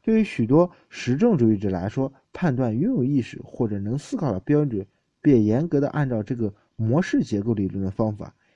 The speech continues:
意识只不过是某种复杂的模式结构，或者说是在输入、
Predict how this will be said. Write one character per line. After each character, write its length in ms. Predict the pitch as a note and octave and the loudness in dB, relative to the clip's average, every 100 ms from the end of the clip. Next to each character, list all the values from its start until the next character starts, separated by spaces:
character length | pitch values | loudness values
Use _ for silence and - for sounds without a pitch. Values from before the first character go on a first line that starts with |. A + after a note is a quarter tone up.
| - | 0
意 160 | D#3+ C3+ | 4 4
识 220 | - - _ _ | 0 -14 _ _
只 160 | - | 0
不 140 | B2 D3+ | 0 4
过 100 | G3+ | 2
是 140 | - | 4
某 240 | D3+ C3+ F#3+ | 0 2 2
种 160 | B2 | 2
复 300 | G#2+ - A3+ | 0 -4 -4
杂 180 | - A#2 | -2 -6
的 80 | A2 | -6
模 240 | G2+ A2+ | -4 -4
式 160 | - D#3+ | -4 -6
结 220 | G#2 G#2+ | -4 0
构， 200 | E3 C3+ _ | 0 -2 _
或 180 | - F#3+ | 2 4
者 100 | A2+ | 4
说 280 | - E3+ F3 _ _ | 2 0 -2 _ _
是 120 | - | -8
在 200 | C#3 A#2+ | 0 2
输 240 | A2 - G#3 | 0 -2 2
入、 280 | A3 D#3+ | 2 2